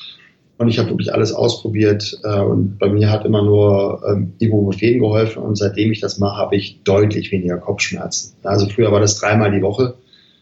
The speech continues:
Äh, jetzt ist das vielleicht alle zwei Wochen mal, dass ich Kopfschmerzen habe und, ähm, wenn ich irgendwie ein paar Sachen eben nicht einhalte. Von daher, ähm, bin ich da sehr hinterher.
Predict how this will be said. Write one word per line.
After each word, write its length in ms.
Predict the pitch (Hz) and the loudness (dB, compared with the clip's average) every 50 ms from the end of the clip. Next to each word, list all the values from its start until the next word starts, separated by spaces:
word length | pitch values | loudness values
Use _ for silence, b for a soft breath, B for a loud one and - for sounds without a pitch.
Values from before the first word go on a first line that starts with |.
| b b _ - - | b b _ -8 -4
Äh, 160 | 98 98 95 | 0 0 2
jetzt 160 | 95 95 - | 0 0 -4
ist 120 | - - - | -8 -10 -8
das 100 | - - | -8 -6
vielleicht 300 | - 101 98 95 - - | -2 0 0 0 -2 -2
alle 140 | 98 95 | -4 -2
zwei 220 | 90 - - 92 87 | -2 0 0 0 0
Wochen 260 | 92 - - 104 101 | 0 0 2 2 2
mal, 160 | 98 92 92 | 2 2 0
dass 140 | - - - | -2 -4 -6
ich 100 | - - | -8 -8
Kopfschmerzen 500 | - - - - - 98 98 - - 95 | -8 -6 -6 -4 -2 -2 -2 -2 -2 -4
habe 240 | 92 92 90 - - | -6 -6 -4 -4 -4
und, 360 | 95 92 90 - - - - - | -4 -4 -4 -6 -10 -8 -4 -2
ähm, 280 | - 95 90 92 92 | -2 0 0 0 0
wenn 80 | 90 - | 0 -2
ich 140 | - - - | -2 -2 -2
irgendwie 260 | - 98 95 95 92 | 0 0 0 0 -2
ein 20 | |
paar 140 | - 90 90 | -4 -6 -4
Sachen 240 | 95 92 - 110 101 | -4 -4 -4 -2 -2
eben 120 | 98 98 | -2 0
nicht 140 | 104 104 104 | 0 0 0
einhalte. 500 | - 104 113 117 107 98 90 85 - - | 0 2 2 2 2 2 0 -4 -8 -10
Von 140 | - - 90 | -12 -8 -4
daher, 280 | 87 92 95 - - - - _ _ _ _ _ _ _ - 92 | -2 0 0 -2 -4 -8 -16 _ _ _ _ _ _ _ -6 -4
ähm, 240 | 92 92 90 90 | -2 0 0 0
bin 100 | 90 92 | 0 0
ich 140 | 95 98 - | 0 0 -2
da 320 | - 92 90 87 90 87 87 | -4 -4 -2 0 0 0 0
sehr 160 | 87 90 90 | 0 -2 0
hinterher. 580 | 90 98 90 90 85 - - - - - - | 0 -2 -2 -2 -2 0 0 0 0 -2 -6